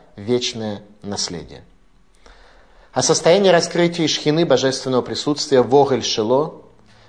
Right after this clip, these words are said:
царь Давид сказал в псалмах: «Ки бекодеш хазитиха лиройс усхак уквойдеха, ибо в святости видел я тебя увидеть, силу твою и славу твою».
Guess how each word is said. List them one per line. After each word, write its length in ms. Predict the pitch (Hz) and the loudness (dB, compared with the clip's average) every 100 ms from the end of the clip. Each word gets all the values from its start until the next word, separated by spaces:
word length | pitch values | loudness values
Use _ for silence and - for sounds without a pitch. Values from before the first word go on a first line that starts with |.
| _ | _
царь 320 | - - 139 | -2 2 2
Давид 280 | 123 120 135 | 4 0 0
сказал 360 | - 120 110 101 | -4 -2 0 0
в 80 | - | -2
псалмах: 640 | - 92 95 127 - - - - - - - - - | -4 -4 -2 -6 -6 -20 -20 -20 -20 -20 -20 -20 -12
«Ки 160 | - 147 | -4 0
бекодеш 680 | 143 143 175 185 185 180 | 0 2 2 4 4 0
хазитиха 760 | - 160 131 135 - 185 180 165 | 2 2 2 -6 -4 -6 0 2
лиройс 500 | 135 135 143 151 - | 4 4 4 2 -4
усхак 420 | 143 139 - 139 | -6 -6 -4 -4
уквойдеха, 800 | 135 - 107 101 107 135 - 127 127 - _ - _ 139 | -4 -8 -6 -4 -2 -2 -4 -12 -14 -20 _ -20 _ -6
ибо 200 | 135 127 | -2 0
в 60 | |
святости 680 | - 131 151 180 180 175 - | 0 0 2 2 0 -6 -8
видел 380 | 135 160 156 147 | -8 -2 0 2
я 440 | 139 139 139 139 - _ _ _ _ | 2 2 0 -4 -20 _ _ _ _
тебя 460 | - 123 131 131 127 | -8 -2 2 2 2
увидеть, 800 | - 123 117 170 160 170 170 - - - | -2 -6 -4 -4 -2 -6 -8 -20 -20 -10
силу 480 | - - 170 175 | -6 -4 -2 -2
твою 500 | 170 147 139 139 139 - - _ _ | -2 0 0 0 -4 -8 -20 _ _
и 280 | - 113 117 - | -10 -10 -10 -12
славу 420 | - 123 117 107 | -6 0 0 0
твою». 360 | 104 101 85 | -6 -10 -10